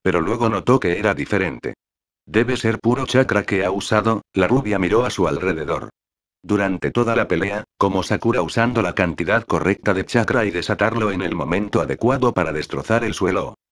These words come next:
Luego miró hacia abajo y notó los puños sangrantes del cabello azul. "Minoru, ¿a qué tienes más miedo? ¿Ser llamado inútil o usar el poder dentro de ti?".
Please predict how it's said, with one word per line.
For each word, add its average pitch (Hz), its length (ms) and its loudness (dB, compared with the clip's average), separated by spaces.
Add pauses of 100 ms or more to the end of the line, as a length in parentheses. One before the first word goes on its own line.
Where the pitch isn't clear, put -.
(360)
Luego 104 380 0
miró 90 240 4
hacia 95 360 0
abajo 104 360 0
y 95 80 -4
notó 90 240 0
los 117 180 -2
puños 120 380 0
sangrantes 107 640 2
del 92 160 0
cabello 95 420 0
azul. 73 320 -6 (540)
"Minoru, 104 420 0 (140)
¿a 107 100 2
qué 123 140 4
tienes 101 340 0
más 101 220 0
miedo? 104 420 0 (500)
¿Ser - 300 0
llamado 107 340 2
inútil 113 420 0
o 98 40 2
usar 92 320 0
el 95 140 -4
poder 98 320 0
dentro 123 320 2
de 73 100 -2
ti?". 117 200 0